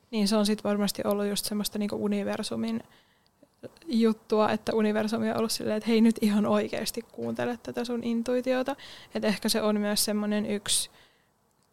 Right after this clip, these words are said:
asia tai semmonen niinku teema sun elämässä, mihin sun pitää kiinnittää huomiota, että sun pitää just oppia tässä elämässä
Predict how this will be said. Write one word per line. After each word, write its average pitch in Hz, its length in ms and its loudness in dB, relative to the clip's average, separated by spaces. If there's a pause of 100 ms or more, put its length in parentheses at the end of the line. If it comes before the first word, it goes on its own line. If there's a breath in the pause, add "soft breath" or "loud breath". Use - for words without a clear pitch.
(120)
asia 226 440 4
tai 214 160 0
semmonen 208 300 0
niinku 208 180 -2
teema 208 280 2
sun 202 200 -2
elämässä, 208 500 -2
mihin 202 220 0
sun 202 140 -4
pitää 202 280 -4
kiinnittää 202 460 -4 (100)
huomiota, 214 540 -2
että 220 120 -4
sun 208 120 -4
pitää 208 200 -4
just 214 220 -6
oppia 214 380 -4
tässä - 360 -6
elämässä 214 600 -2